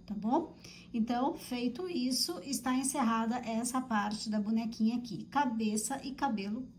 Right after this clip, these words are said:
prontas. Agora a gente parte pra vestimenta. Se você quiser, dá um pause aí no vídeo agora, só pra você fazer a contagem das carreiras pra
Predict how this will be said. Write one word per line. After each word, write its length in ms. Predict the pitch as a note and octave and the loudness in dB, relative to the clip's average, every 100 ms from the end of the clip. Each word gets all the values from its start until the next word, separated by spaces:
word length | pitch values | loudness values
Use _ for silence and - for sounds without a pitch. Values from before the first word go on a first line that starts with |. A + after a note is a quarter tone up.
| - | -6
prontas. 600 | A3 G3+ F3 - F#3 G3+ | -2 0 -2 -8 -8 -8
Agora 300 | F#3+ F#3 G3+ | -6 -6 -4
a 20 | |
gente 240 | G3+ - | -2 -2
parte 300 | - G3+ G#3+ | -2 -2 -2
pra 180 | - A3+ | -2 0
vestimenta. 580 | A3+ A#3 - A#3 - - - - - - - - - - - - - - - - - - - | 2 0 0 -2 -2 -12 -18 -20 -20 -20 -20 -20 -20 -20 -20 -20 -20 -20 -20 -20 -20 -20 -6
Se 160 | - | 0
você 280 | A3+ A#3 C4 | 0 2 0
quiser, 400 | G#3+ G#3+ G#3+ A#3+ | 2 2 4 4
dá 160 | A3 G#3+ | 4 4
um 140 | B3 | 4
pause 580 | B3 G#3 G#3 A3 A#3+ A3+ | 6 6 6 2 0 -2
aí 320 | A3+ G#3+ - - | -2 -2 -4 -2
no 200 | B3+ C4 | 2 4
vídeo 400 | G#3+ F#3+ A3 A#3 | 2 2 0 0
agora, 420 | A#3+ G3 F#3+ A3 | 0 -2 -2 0
só 180 | G#3+ G#3+ | 2 0
pra 140 | A3+ | -2
você 320 | A3 A3 - | -2 0 0
fazer 260 | G#3+ A3 G#3+ | -2 -2 -2
a 80 | G#3+ | -2
contagem 540 | A3+ A3 G3+ G3 G#3 | -2 -2 -2 -2 -2
das 160 | G3+ G#3+ | -2 -2
carreiras 580 | C4 A3+ G3+ G3 A3+ - | -2 0 0 -2 -6 -6
pra 380 | G#3 A3 A#3+ | 0 0 0